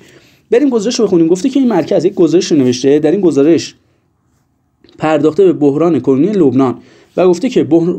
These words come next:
بحران کنونی که توسط عربستان سعودی آغاز شد و سپس کویت و امارات به آن ملحق شدند، خبر بسیار خطرناکی برای لبنان که در حال فروپاشی است میباشد.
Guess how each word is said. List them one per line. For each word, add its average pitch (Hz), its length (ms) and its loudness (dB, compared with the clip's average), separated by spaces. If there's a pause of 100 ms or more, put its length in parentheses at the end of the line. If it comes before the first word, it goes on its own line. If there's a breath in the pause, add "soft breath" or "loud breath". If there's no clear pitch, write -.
بحران 185 420 -2
کنونی 175 380 2
که 156 120 -8
توسط 143 640 -2 (540 soft breath)
عربستان 151 440 0
سعودی 143 340 0
آغاز 131 340 -2
شد 175 300 0
و 139 80 0
سپس 147 420 -6
کویت 156 400 0
و 135 40 -2
امارات 131 500 -2
به 139 60 -4
آن 131 160 -2
ملحق 123 380 -2
شدند، 160 400 -2 (440 loud breath)
خبر 180 440 0
بسیار 143 360 -2
خطرناکی 160 600 -2
برای 156 300 2
لبنان 151 500 0
که 160 120 -2
در 135 120 0
حال 135 180 0
فروپاشی 135 540 -2
است 214 160 -2
میباشد. 117 600 -2